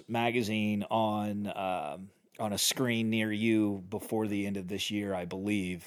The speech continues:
Um, because I have connections in the film industry, I was in the film industry for three and a half, four years. My, my best friend happens to be one of the greatest filmmakers in the world. Um, he, he pulled me into the industry for those three and a half, four years and, and,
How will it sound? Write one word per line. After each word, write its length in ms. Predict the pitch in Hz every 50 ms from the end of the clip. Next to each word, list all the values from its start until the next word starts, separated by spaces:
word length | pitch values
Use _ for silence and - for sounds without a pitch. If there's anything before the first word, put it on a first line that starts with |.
| - - -
Um, 500 | - 101 95 90 85 80 73 69 65 64 65 62 - _ _ _ _ - 90 90 101 92
because 360 | 87 107 95 - 139 143 -
I 120 | 143 120
have 380 | 117 117 120 107 - 190 - -
connections 800 | - 120 107 110 107 - - - 101 95 95 90 - - - - _ _ -
in 420 | 110 104 101 98 95 95 90 87 90 _ _ _ _
the 220 | - 107 101 98 95
film 280 | 90 - 117 104 101
industry, 440 | 104 98 95 92 - - 101 98 95
I 20 | 92
was 140 | 92 90
in 80 | 101 92
the 80 | 92 90
film 240 | - 92 92 92
industry 360 | 92 90 92 - - 92 92 90
for 120 | 82 104
three 200 | 92 - 95 101
and 80 | 98 92
a 40 | 90
half, 180 | 92 92 90 -
four 160 | - 92 92
years. 400 | 92 90 87 87 90 90 90 -
My, 220 | 90 87 90 92 87 - -
my 160 | 101 98 90
best 280 | 85 78 107 101 - -
friend 220 | - 98 95 90
happens 300 | 90 95 85 90 90 87
to 80 | 98 92
be 160 | 92 95 92
one 160 | 90 95 92
of 40 | 92
the 60 | 92
greatest 380 | 87 92 95 92 92 90 - -
filmmakers 440 | - 92 92 92 90 87 87 85 87
in 60 | 85
the 80 | 82 82
world. 340 | 87 95 104 120 135 143 - - - - _ _ _ _ _ _ _ _ _ _ _ _ _ -
Um, 460 | - 98 98 95 92 90 87 85 85 80 - - _ _ _ _ _ _ _ - - _ _ _
he, 260 | - 113 104 107 92 87
he 140 | - 113 117
pulled 240 | 107 - 117 107 98
me 80 | 101 101
into 140 | 98 98
the 120 | 92 92 95
industry 320 | 95 92 90 - 90 90
for 120 | 85 - 90
those 200 | 90 90 87 -
three 180 | - - 95 90
and 100 | 87 85
a 20 |
half, 200 | 85 87 87 -
four 180 | - 95 90 90
years 360 | 87 87 87 87 90 85 87
and, 220 | 87 82 85 87 -
and, 220 | 101 90 87 82